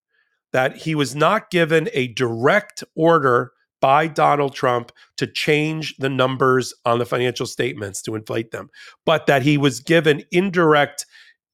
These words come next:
mob-like instructions that was left clear to him what he was supposed to do. And of course, he testified, Alan Weisselberg told him, that the boss told him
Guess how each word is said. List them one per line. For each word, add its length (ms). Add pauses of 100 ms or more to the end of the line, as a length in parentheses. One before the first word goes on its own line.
mob-like 880
instructions 880
that 140
was 140
left 320
clear 340
to 100
him 400 (280)
what 340
he 180
was 200
supposed 480
to 80
do. 240
And 80
of 100
course, 240
he 160 (100)
testified, 500 (200)
Alan 260
Weisselberg 520
told 240
him, 100
that 60
the 60
boss 300
told 260
him 120